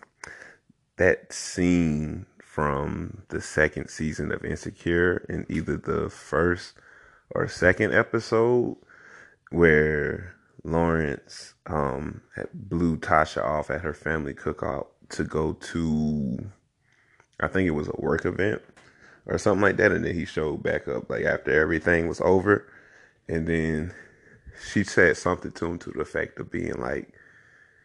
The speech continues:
"You know what? You're an F boy, try not to curse, but you the worst kind of F boy because you the one who thinks you're a good dude." I'm always like, "No, Tasha, why you talking to me? Why you cut me deep like that? No."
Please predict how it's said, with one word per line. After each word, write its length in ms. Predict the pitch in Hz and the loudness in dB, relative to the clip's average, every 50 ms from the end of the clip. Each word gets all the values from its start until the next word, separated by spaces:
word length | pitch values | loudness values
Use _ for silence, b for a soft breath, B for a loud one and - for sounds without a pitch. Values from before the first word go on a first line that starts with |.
| b b b | b b b
"You 100 | - - | -6 -2
know 200 | 92 90 87 85 | 2 2 2 4
what? 400 | 87 92 98 92 87 - - _ _ _ b b b b b b b b b b _ _ _ _ _ | 4 4 2 2 2 0 -6 _ _ _ b b b b b b b b b b _ _ _ _ _
You're 200 | - 92 85 71 | -2 0 0 0
an 60 | - - | 0 0
F 320 | - 87 87 85 - - | 0 0 0 0 -2 -6
boy, 340 | - 82 80 76 76 - - - _ - | -6 -4 -2 -2 -2 -4 -6 -12 _ -8
try 180 | - - - | -4 -4 -2
not 160 | - 73 - | -2 -2 -4
to 60 | - - | -4 -4
curse, 380 | - - - - - - - _ b b b b b b b | -2 -2 -2 -2 -4 -8 -14 _ b b b b b b b
but 140 | - 85 - | -8 -4 -2
you 80 | 95 | -2
the 100 | 78 - | -2 0
worst 280 | - 76 82 82 - - | 2 2 2 2 2 0
kind 180 | - 82 80 | -2 0 0
of 60 | - - | 0 0
F 260 | - 69 78 - - | 0 -2 -2 -4 -6
boy 360 | - - 73 - 107 92 95 98 - _ _ _ - | -6 -4 -4 -2 -4 -4 -6 -10 -16 _ _ _ -8
because 340 | 82 90 - 76 73 82 | -4 -2 0 0 0 0
you 100 | - 85 | -2 -2
the 140 | 82 80 82 | -4 -2 -2
one 140 | 82 78 78 | -2 -2 -2
who 140 | 90 85 73 | -4 -4 -6
thinks 400 | - - 90 80 62 - - - | -4 -2 -2 -2 -2 -4 -6 -6
you're 160 | 69 69 60 | -4 -4 -4
a 40 | - | -6
good 440 | - - 87 87 80 - - 117 - | -4 -2 -2 -2 -2 -2 -6 -2 0
dude." 360 | 98 92 87 80 - - - - _ _ _ - _ _ _ _ - - - - - - _ _ _ _ _ | 2 2 2 0 -2 -4 -8 -12 _ _ _ -20 _ _ _ _ -12 -12 -12 -12 -12 -16 _ _ _ _ _
I'm 140 | 101 101 98 | -12 -6 -4
always 340 | 92 92 92 85 85 90 - | 0 2 2 2 2 2 4
like, 200 | - - - - | 2 2 2 4
"No, 340 | 87 131 160 151 147 131 - | 4 6 6 6 6 4 2
Tasha, 440 | - - - - - - - - - | 2 2 2 2 2 -2 -6 -4 -2
why 100 | - - | 0 0
you 140 | - - - | 0 -2 -2
talking 360 | - - - - - - 57 | -2 0 0 0 0 0 -2
to 60 | 57 | -4
me? 220 | - - 73 - - | -4 -4 -6 -8 -4
Why 160 | - - 85 | 0 2 2
you 140 | 85 85 - | 2 2 0
cut 240 | - - 156 - 127 | 0 2 2 2 2
me 80 | - - | -2 -4
deep 260 | 175 175 180 185 170 | -4 -4 -6 -2 2
like 240 | - 170 165 - - | 4 4 4 4 0
that? 300 | - - - - - - | 0 0 2 0 0 2
No." 800 | - 175 180 185 185 185 180 175 175 170 165 156 156 165 165 | 6 8 10 12 12 12 10 10 8 8 6 6 2 0 -4